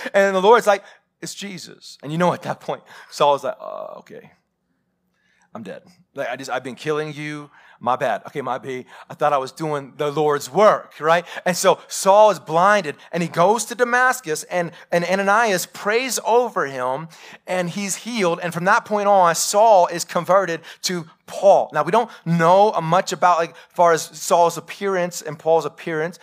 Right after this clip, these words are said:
We do know that in Acts, Paul, uh, the Acts of Paul, written in the second century, this is not biblical, but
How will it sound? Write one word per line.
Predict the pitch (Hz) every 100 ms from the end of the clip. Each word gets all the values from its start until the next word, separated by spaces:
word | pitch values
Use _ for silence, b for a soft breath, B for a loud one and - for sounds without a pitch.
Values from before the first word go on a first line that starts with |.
| B B
We | 156
do | 170
know | 208 160
that | 160
in | 147
Acts, | 147 180 151 - b b -
Paul, | 147 170 165 -
uh, | - - 131
the | 147
Acts | 151 156 156
of | -
Paul, | 139 139 135
written | 139 147 143
in | 135
the |
second | 127 175 160
century, | - 127 - 131
this | 131 135
is | 139
not | 131 117
biblical, | 143 143 107 107 139
but | 120